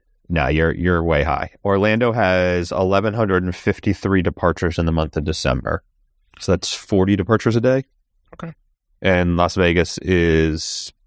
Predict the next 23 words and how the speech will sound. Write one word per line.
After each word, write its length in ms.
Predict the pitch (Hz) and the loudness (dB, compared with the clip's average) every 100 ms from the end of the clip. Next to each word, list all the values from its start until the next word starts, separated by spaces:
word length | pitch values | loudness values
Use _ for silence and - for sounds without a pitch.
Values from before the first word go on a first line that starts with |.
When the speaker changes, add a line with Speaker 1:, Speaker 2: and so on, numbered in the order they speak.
| _ _ _ | _ _ _
Speaker 1:
just 220 | 87 - | -2 0
under 140 | 78 67 | 0 2
that, 160 | 65 | 0
just 180 | - - | -4 -4
still 160 | 139 120 | 0 2
over 200 | 85 76 | 2 0
a 60 | |
thousand, 420 | - 73 - 73 | 0 -4 -4 -6
though. 140 | 71 - _ _ _ _ _ _ _ _ _ _ _ _ _ | -8 -8 _ _ _ _ _ _ _ _ _ _ _ _ _
So 160 | - 87 | -2 2
I 100 | 95 | 2
would 160 | 95 | 2
bet, 240 | 107 107 - - | 0 -2 -4 -12
certainly 320 | 107 135 110 | -4 -2 0
from 140 | 101 98 | 0 0
a 60 | |
non-hub 440 | 87 87 87 87 82 | 2 2 2 0 -2
perspective, 500 | 85 - 80 78 82 | -6 -2 -2 0 0
those 220 | 80 78 | 2 2
are 300 | 80 76 73 _ _ | 2 2 -2 _ _
the 80 | 78 | -4
two 180 | - 76 | -2 0
largest. 580 | 71 76 65 - - | 0 -2 -4 -8 -12